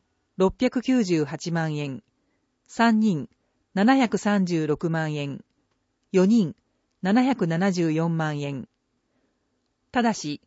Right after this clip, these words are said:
五月分までは平成二十九年中、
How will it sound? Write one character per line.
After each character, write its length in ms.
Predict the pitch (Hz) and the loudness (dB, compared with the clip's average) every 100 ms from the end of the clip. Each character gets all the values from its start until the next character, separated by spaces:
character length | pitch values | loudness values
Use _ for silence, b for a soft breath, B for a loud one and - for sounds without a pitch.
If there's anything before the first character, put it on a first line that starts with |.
| _ _ _ - | _ _ _ 0
五 100 | 196 | 2
月 260 | 247 - | 2 0
分 200 | 226 247 | 0 2
ま 140 | 226 220 | 2 2
で 120 | 165 | 0
は 180 | 143 - | -2 -6
平 220 | - 233 233 | 0 2 2
成 240 | 233 226 | 2 4
二 140 | 214 | 4
十 180 | 196 175 | 2 0
九 140 | 160 156 | -2 -4
年 240 | 165 156 | -4 -4
中、 460 | - 147 143 139 | -4 -4 -2 -4